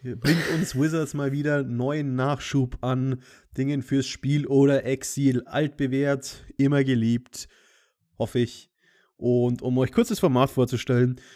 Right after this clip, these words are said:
statt ein traditionelles Set-Review zu Modern Horizons zwei haben wir uns Karten herausgesucht aus dem Set,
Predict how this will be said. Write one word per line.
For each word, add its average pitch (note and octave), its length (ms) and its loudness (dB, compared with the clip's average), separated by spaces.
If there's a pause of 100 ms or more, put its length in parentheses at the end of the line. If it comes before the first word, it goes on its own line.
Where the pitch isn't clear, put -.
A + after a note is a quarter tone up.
(140)
statt - 240 -6
ein F3+ 120 -6
traditionelles C#3 760 0
Set-Review B2+ 520 0
zu B2+ 180 -6
Modern A#2 340 -2
Horizons A2 420 -4
zwei C3+ 420 0 (600)
haben C#3 300 0
wir C3+ 120 2
uns A#2+ 300 -2
Karten G3 640 -4 (160)
herausgesucht C#3+ 1200 -4 (120)
aus A#2+ 260 -2
dem G#2+ 240 0
Set, C#4 400 -2